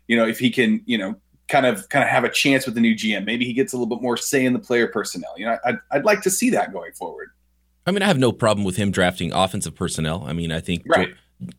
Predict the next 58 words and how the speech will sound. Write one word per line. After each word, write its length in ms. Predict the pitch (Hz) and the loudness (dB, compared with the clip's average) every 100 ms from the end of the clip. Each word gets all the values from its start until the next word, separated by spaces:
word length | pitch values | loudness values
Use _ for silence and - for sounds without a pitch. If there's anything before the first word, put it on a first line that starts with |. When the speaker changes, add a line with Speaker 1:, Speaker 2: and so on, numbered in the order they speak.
| _ | _
Speaker 2:
Jordan 260 | - 104 87 | -2 0 2
Matthews 520 | 95 95 101 101 98 | 2 2 0 0 0
and 140 | 87 85 | 0 2
Zach 220 | 92 92 | 0 2
Ertz 280 | 92 107 101 | -2 -2 -4
are 60 | |
fine 260 | - 101 92 | -2 -2 -2
players 320 | 98 98 101 | 0 2 2
that 60 | 92 | 0
he 60 | 85 | 0
drafted 380 | 95 92 98 | 2 0 0
over 240 | 90 87 82 | -2 -2 -2
in 80 | 76 | -4
Philly. 400 | - 131 101 90 - - | 0 2 0 -4 -16 -6
I 80 | 82 | -4
think 200 | 98 82 | -2 -2
his 160 | 95 | -2
big 260 | 85 92 90 | 0 -2 0
problem 240 | 98 90 | 2 2
was 140 | 85 80 | 0 -2
he 220 | 87 71 - - | -4 -6 -12 -6
let 340 | 87 101 - | 0 0 0
too 140 | - | 0
many 200 | 101 92 | 2 2
really 260 | 87 98 90 | 2 0 0
good 200 | 82 82 | 0 0
veterans 400 | 98 98 85 73 | 2 2 0 0
go, 200 | 95 117 | 2 2
and 80 | 80 | 0
I 40 | |
think 180 | 85 90 | -2 -4
he 80 | 90 | -6
probably 320 | - 98 82 | -2 -2 0
learned 240 | 78 101 92 | -2 2 2
that 160 | 80 | 2
lesson 340 | 92 120 - 82 | 2 2 2 -2
is 260 | 78 - - _ _ - | -2 -4 -10 _ _ 0
you 100 | 110 | 2
wanna 140 | 107 | 2
hold 180 | 82 104 | 2 2
on 100 | 92 | 2
as 100 | 82 | 2
much 220 | 90 92 | 0 0
talent 240 | - 101 90 | 2 2 2
as 80 | 76 | -2
you 80 | 71 | -2
can. 220 | 127 107 | 0 2
He 60 | |
comes 160 | 92 92 | 0 0
over 100 | 87 | 2
here 120 | 98 | 2
to 40 | 87 | 0
the 60 | |
forty-niners, 460 | - 95 95 107 90 | 0 2 4 2 2
has 200 | 98 92 | 0 0
even 160 | 90 82 | -2 2
less 200 | 98 - | 0 0
talent, 400 | 98 82 - | -2 -2 -4